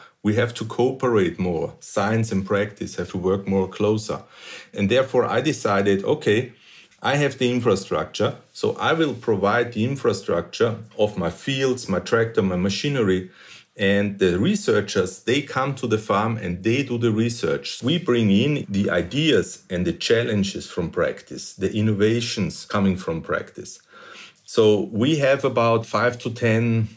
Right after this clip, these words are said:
or ten or more <laughs> nowadays projects,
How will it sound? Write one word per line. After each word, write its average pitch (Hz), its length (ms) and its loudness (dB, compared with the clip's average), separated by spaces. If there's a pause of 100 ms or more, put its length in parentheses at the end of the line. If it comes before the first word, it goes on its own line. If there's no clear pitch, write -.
or 92 180 2 (1040)
ten 131 240 2
or 107 180 4
more 117 360 4 (340)
<laughs> - 320 -12
nowadays 110 680 2 (280)
projects, 117 720 0